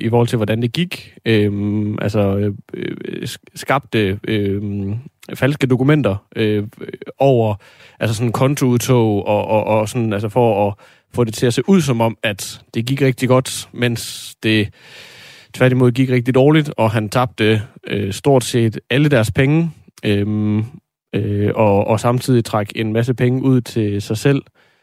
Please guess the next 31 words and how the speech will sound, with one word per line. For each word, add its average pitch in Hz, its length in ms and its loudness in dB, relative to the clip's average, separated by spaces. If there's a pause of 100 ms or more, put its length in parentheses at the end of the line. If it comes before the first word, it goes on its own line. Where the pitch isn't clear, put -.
(200)
Øhm, 95 540 0
jeg 98 80 2
har, 107 240 2
jeg 113 80 -2
har 117 60 4
læst 120 280 2
nogle 120 200 2
af 117 80 0
de 117 100 -2
der 117 240 2
retsdokumenter 113 580 -2
fra 107 280 0
U 110 120 2
S 104 100 0
A, 123 140 4
hvor, 110 440 0
hvor, 107 400 2
øh, 101 280 0
anklagerne 123 440 2
beskriver, 117 420 2
hvordan 110 320 -2
han, 113 340 0 (420)
han 113 140 -2
lejer 120 460 4
en, 113 400 0
en 117 120 -2
hundedyr 131 540 4 (300)
Ford 120 260 0
Escalade, 117 540 0
som, 107 520 -2 (120)
hvis, 107 220 -4